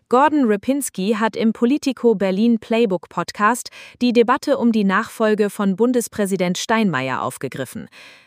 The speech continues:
Nachdem Markus Söder Ilse Aigner ins Spiel gebracht hat, plädiert Ripinski für eine inspirierende Person von außen. Er schlägt zum Beispiel den früheren Siemens-Chef Joe Käser vor,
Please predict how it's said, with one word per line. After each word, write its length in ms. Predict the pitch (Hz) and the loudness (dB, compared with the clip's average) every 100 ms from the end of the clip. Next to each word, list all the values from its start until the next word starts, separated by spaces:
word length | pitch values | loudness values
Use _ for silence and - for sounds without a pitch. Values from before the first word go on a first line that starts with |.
| _ | _
Nachdem 420 | 220 233 254 269 | 0 0 2 2
Markus 400 | 233 226 233 208 | 4 2 0 -2
Söder 460 | 196 208 233 196 - | 2 4 4 2 2
Ilse 360 | 226 220 190 | 2 2 0
Aigner 440 | - 247 - 185 151 | -2 -4 -2 -4 -4
ins 160 | 160 | -8
Spiel 200 | - 185 | -4 -2
gebracht 400 | 170 175 170 - | -2 -2 -4 -4
hat, 180 | 233 247 - - - - | -4 -4 -8 -20 -20 0
plädiert 420 | 262 240 320 - | 0 2 -2 2
Ripinski 580 | 247 - 247 - - 262 | 2 2 0 0 -4 -2
für 200 | - 220 | 0 0
eine 240 | 214 208 | 2 2
inspirierende 800 | 214 - 220 208 262 320 277 240 | 0 -2 0 2 2 0 0 0
Person 440 | - 208 196 202 | 0 -2 0 0
von 240 | 208 226 220 | 0 -2 -2
außen. 480 | - 262 - 107 - - - - _ - | 0 0 -2 -8 -10 -18 -20 -20 _ -2
Er 120 | 254 | -2
schlägt 320 | - 294 - | 0 -2 -2
zum 160 | - 269 | -2 0
Beispiel 440 | 240 240 - 233 | 0 0 2 2
den 160 | 208 202 | 2 0
früheren 500 | - 269 285 220 208 | -2 -2 2 2 2
Siemens-Chef 760 | 202 254 190 180 - 185 - - | 2 2 2 -2 -2 -4 -4 -6
Joe 280 | - 202 208 | 0 2 0
Käser 420 | - 240 220 143 | -2 -2 -2 -4
vor, 320 | - 139 107 | -4 -4 -4